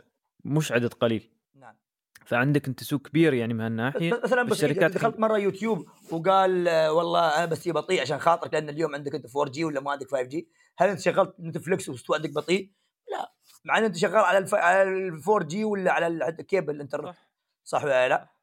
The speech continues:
Speaker 2: ما احتاجت ل فايف جي ولا شيء.
Speaker 1: لأن أصلًا شاشة التليفون وايد صغيرة.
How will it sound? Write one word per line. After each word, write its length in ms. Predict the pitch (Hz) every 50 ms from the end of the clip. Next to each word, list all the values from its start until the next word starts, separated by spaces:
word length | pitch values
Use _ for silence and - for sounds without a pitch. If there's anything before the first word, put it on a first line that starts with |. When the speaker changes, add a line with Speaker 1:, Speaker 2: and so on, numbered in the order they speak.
| _ -
Speaker 2:
ما 60 | 208
احتاجت 380 | 170 - - 196 196 190 190 185
ل 220 | 185 180 175 165
فايف 260 | 170 185 175 170 160
جي 260 | 139 131 165 170 165 160
ولا 640 | 156 151 147 139 139 135 131 131 127 127 127 123
شيء. 180 | 123 135 139 151
Speaker 1:
لأن 300 | 170 196 226 247 277 262
أصلًا 280 | 240 254 - 240 214
شاشة 300 | 175 160 214 233 226 208
التليفون 380 | - - 196 196 202 208 214 175
وايد 240 | 165 180 180 160 -
صغيرة. 360 | - 147 143 131 110 107